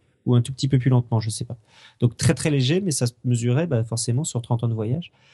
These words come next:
Et donc cette anomalie a été, donc, euh, pour le moment, euh, sur les, les distances parcourues par des objets humains, on ne mesure pas de, de, de, de, de proj-, de problème sur la gravité à ces échelles-là.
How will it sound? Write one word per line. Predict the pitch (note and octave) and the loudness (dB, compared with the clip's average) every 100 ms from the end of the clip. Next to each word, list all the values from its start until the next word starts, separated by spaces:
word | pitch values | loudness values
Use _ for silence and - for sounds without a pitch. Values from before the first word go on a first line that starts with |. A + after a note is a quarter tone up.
| _ _ _ - | _ _ _ -4
Et | B2+ A#2 | 0 2
donc | A2+ B2 B2 | 2 0 0
cette | B2+ B2+ | 0 0
anomalie | B2 B2 A#2+ C#3 D3 | 2 2 2 2 2
a | A2+ | 0
été, | A#2 C3 C3 | 0 0 0
donc, | A#2+ A2+ | 0 -2
euh, | G#2+ | -6
pour | G#2+ D#3 | -4 0
le | D#3+ | 2
moment, | D3+ C#3+ E3+ F3+ | 2 2 2 2
euh, | C3 | 0
sur | A#2+ - C3+ A#2+ | 0 -4 -2 -2
les, | G#2+ G#2+ B2+ - | -2 -6 -8 -6
les | A2+ | -4
distances | A2 B2 D3+ C#3 | -2 0 2 2
parcourues | B2 B2 B2+ D3 | 0 0 0 0
par | C3+ | 0
des | A2+ G#2+ | 0 0
objets | A2 B2+ | 0 0
humains, | A#2+ A#2 F3 - - _ _ | 0 0 -2 -6 -20 _ _
on | - B2 | -4 0
ne | A#2+ | 2
mesure | C3+ C#3 C3+ B2 | 2 0 -2 -2
pas | C#3 D#3 | 0 0
de, | D#3 A2+ G#2+ A2+ B2 B2+ | 0 -2 -2 -6 -6 -8
de, | - B2 - | -10 -12 -10
de, | B2+ G#2+ G#2+ G#2+ - _ _ _ _ _ - | -6 -4 -4 -6 -8 _ _ _ _ _ -10
de, | C3+ G#2+ G#2 G#2 | 0 2 2 0
de | G#2 | -8
proj-, | - - A2+ - | -8 -2 -2 0
de | - | -2
problème | A#2 - B2 C3+ C#3 | 0 0 2 2 0
sur | - | 0
la | A2 | 0
gravité | A2+ A2 G#2+ - C#3 | 0 -2 -2 0 0
à | B2 G#2+ | 0 -2
ces | - G#2+ | -4 -2
échelles-là. | G#2+ - - A#2+ | -2 -4 -6 -10